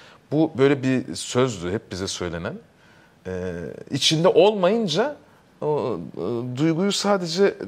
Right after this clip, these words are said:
e, anlamaya çalışıyorsun. Evet, anlamaya çalışıyordum. Tiyatro, tiyatroculuk ve zorluk kavramları bir araya geldi. Şimdi içinde olunca anladım. Çok zor. Gerçekten tiyatrocular bu anlamda baktığımızda kahramanlar. Doğru.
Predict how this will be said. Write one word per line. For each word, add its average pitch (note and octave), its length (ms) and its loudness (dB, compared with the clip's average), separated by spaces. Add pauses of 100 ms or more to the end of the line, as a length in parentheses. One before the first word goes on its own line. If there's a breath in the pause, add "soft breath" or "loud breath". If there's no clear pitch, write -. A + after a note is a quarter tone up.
e, - 40 -2
anlamaya D3+ 500 4
çalışıyorsun. F#2 560 -2
Evet, A2+ 140 0
anlamaya B2 320 4
çalışıyordum. E2+ 560 -4 (580 soft breath)
Tiyatro, E2 580 -2 (160)
tiyatroculuk E2 580 -8 (240)
ve G2 120 -2
zorluk F2 460 -2
kavramları E2 520 -4 (240)
bir E2 160 -14
araya E2 220 -8
geldi. E2+ 280 -14
Şimdi G2+ 180 -12
içinde A2+ 300 -8
olunca B2 320 -8 (500 soft breath)
anladım. A2 380 -10
Çok B2+ 240 -8
zor. D#2 200 -10
Gerçekten A#2+ 520 -2
tiyatrocular G2+ 680 -4 (640 loud breath)
bu C3 100 4
anlamda F2+ 640 -2
baktığımızda E2+ 480 -10
kahramanlar. E2+ 840 -6 (140)
Doğru. D2 240 -10